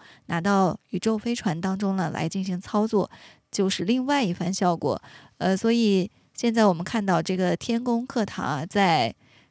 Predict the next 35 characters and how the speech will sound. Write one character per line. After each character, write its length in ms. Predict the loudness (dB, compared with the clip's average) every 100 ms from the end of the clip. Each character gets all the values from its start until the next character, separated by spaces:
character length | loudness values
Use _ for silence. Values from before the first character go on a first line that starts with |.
| _
之 180 | 0 0
前 380 | 2 0 0
三 320 | 0 2 2 0
次 460 | 0 2 2 0 _ _ _
授 240 | 0 2 2
课 200 | 2 0
之 200 | 0 -2
后 260 | 2 0
呢， 180 | 0 -4
第 240 | -4 -2 -2
四 280 | -2 -4
课 360 | -2 -2 -2 -4 -8 -20 -4
将 240 | 0 0
于 160 | 0 -2
近 340 | -4 -2 -2
期 420 | -2 -4 0 0 -2 _ _
正 240 | 0 0
式 220 | -2 -4
开 260 | -6 -4 -4
课， 300 | -2 -4 -4 -12 -20 _
将 240 | -2 -2
在 420 | 2 4 4 2 -2 _ _ -4
二 260 | 0 2
十 160 | 0 -2
一 140 | -2
号， 240 | 2 2 2
九 200 | -2 0
月 120 | 0
二 180 | 0 0
十 140 | -2
一 100 | -4
号 240 | 0 0
的 240 | 2 -2 -4 _ -18
下 400 | -2 0 2 0
午 300 | 0 -4